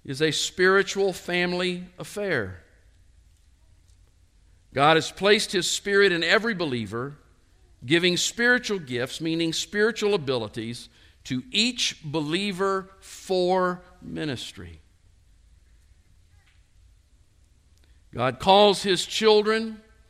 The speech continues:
to commit themselves to other believers, pooling their various, their varied gifts to accomplish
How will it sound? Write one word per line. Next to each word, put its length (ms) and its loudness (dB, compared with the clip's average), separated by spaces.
to 100 -14
commit 400 0
themselves 880 2
to 160 -6
other 220 -2
believers, 800 -4
pooling 540 -2
their 180 2
various, 800 2
their 140 -2
varied 500 2
gifts 560 0
to 140 -6
accomplish 840 -4